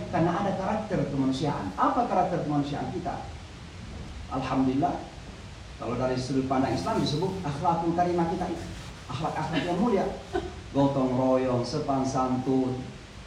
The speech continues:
berkata, bertutur kata yang baik, hormat kepada orang, menghormati yang lebih tua atau dituakan.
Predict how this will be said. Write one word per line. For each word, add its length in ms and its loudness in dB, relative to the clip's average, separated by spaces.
berkata, 720 2
bertutur 480 2
kata 320 2
yang 240 4
baik, 480 0
hormat 400 6
kepada 480 2
orang, 560 0
menghormati 560 4
yang 160 4
lebih 160 -2
tua 320 2
atau 80 -2
dituakan. 720 0